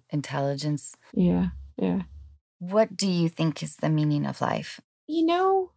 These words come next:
Speaker 2: I'm learning the meaning of life, but I tend to come back to this idea of unconditional love.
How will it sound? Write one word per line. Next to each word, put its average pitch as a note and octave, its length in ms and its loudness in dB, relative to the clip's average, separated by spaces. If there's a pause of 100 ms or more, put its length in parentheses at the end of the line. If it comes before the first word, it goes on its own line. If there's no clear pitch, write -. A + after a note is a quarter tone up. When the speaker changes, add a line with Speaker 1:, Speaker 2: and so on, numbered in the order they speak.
(220)
Speaker 2:
I'm C4+ 240 4
learning F3+ 580 4 (100)
the E3 80 8
meaning D3+ 340 6
of E3+ 160 -4
life, - 260 -4 (340)
but B3+ 140 2
I C4 500 6
tend C4 240 2
to A#3+ 100 2
come A#3 360 0
back G3+ 340 2
to A3 140 2
this G3+ 220 0
idea F#3+ 400 4
of F3 80 2
unconditional E3+ 680 6
love. E3 400 2